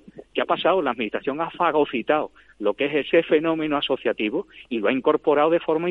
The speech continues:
oficialista para dar no ya apoyo a la familia,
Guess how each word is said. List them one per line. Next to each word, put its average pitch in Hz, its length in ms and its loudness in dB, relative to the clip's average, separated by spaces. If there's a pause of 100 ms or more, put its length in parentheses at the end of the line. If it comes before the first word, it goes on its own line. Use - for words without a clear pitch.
oficialista 123 760 2
para 95 240 0
dar 143 200 2 (400)
no 156 240 4
ya 170 320 4
apoyo 147 440 2
a - 20 -2
la 120 100 -2
familia, 127 460 0